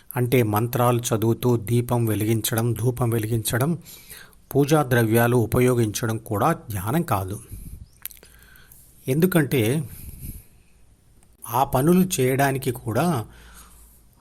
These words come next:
ఆత్మ మనసులో దాచుకున్న మంత్రాలను, అనేకమైన పూజా పద్ధతుల విషయాలను ఉపయోగిస్తూనే,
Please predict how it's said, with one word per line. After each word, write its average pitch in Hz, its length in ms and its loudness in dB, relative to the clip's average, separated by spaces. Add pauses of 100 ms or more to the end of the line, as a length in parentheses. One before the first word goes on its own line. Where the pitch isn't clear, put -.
ఆత్మ 143 420 2
మనసులో 147 600 4
దాచుకున్న 123 600 2
మంత్రాలను, 127 840 0
అనేకమైన 113 580 2
పూజా 120 440 0
పద్ధతుల 113 580 0
విషయాలను 120 600 2
ఉపయోగిస్తూనే, 117 1120 0